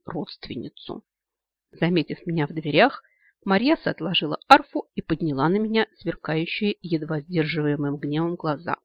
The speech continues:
«И что же её привело к моей скромной персоне?» «Ба!»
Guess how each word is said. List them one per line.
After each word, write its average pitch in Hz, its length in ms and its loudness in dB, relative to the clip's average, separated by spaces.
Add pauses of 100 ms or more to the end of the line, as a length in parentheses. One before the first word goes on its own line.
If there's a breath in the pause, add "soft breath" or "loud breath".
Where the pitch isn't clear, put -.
(640)
«И 226 80 6
что 359 260 6
же 190 140 4
её 147 160 2
привело 147 440 2
к - 120 -8
моей 143 260 0
скромной 123 400 -2
персоне?» 139 760 0 (1400)
«Ба!» 170 500 12